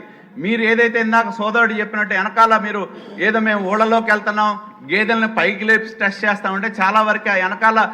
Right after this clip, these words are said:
పనే చేయలేదు, అధ్యక్ష. అక్కడికి వెళ్ళిన హైడ్రాలిక్ సిస్టమ్స్ అనేవి. కాబట్టి ఏంటంటే ఇదో పెద్ద అవినీతి, అధ్యక్ష. గత ప్రభుత్వంలో మరి మా మంత్రి గారి స్థానంలో పనిచేసిన ఆయన ఉన్నాడు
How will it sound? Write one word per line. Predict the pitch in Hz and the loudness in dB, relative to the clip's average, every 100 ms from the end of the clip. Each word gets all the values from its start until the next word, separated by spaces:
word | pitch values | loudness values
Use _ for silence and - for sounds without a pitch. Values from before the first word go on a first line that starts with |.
| - - - 190 | -8 -16 -16 -2
పనే | 208 233 | 0 2
చేయలేదు, | 254 247 247 226 | 4 4 4 2
అధ్యక్ష. | 214 190 - 120 - - - - _ - - - - | 0 -2 -4 -8 -10 -18 -20 -20 _ -20 -20 -10 -8
అక్కడికి | 190 208 | -6 -6
వెళ్ళిన | 220 233 226 | -4 -2 0
హైడ్రాలిక్ | 202 208 233 233 220 | 2 2 0 0 -4
సిస్టమ్స్ | 220 226 214 202 | -6 -6 -6 -4
అనేవి. | 190 147 - - _ _ _ _ _ _ _ _ | -4 -6 -8 -18 _ _ _ _ _ _ _ _
కాబట్టి | 170 226 247 240 | 2 4 4 4
ఏంటంటే | 240 233 | 2 0
ఇదో | 220 220 | 0 0
పెద్ద | 220 208 202 | 0 -2 6
అవినీతి, | 233 190 220 247 247 | 6 6 0 -2 -2
అధ్యక్ష. | 185 190 - | -2 -4 -2
గత | 202 196 208 | -2 -2 -4
ప్రభుత్వంలో | 220 220 226 240 233 220 - - - - | -4 -4 -2 0 2 0 -2 -12 -20 -4
మరి | 175 196 | 0 2
మా | 185 185 | 4 4
మంత్రి | 185 190 220 | 4 0 0
గారి | 220 226 | 2 2
స్థానంలో | 220 214 214 214 | 2 2 2 0
పనిచేసిన | 214 208 214 202 196 | -2 -2 -2 -4 -2
ఆయన | 196 185 | -4 -2
ఉన్నాడు | 175 151 | -2 -2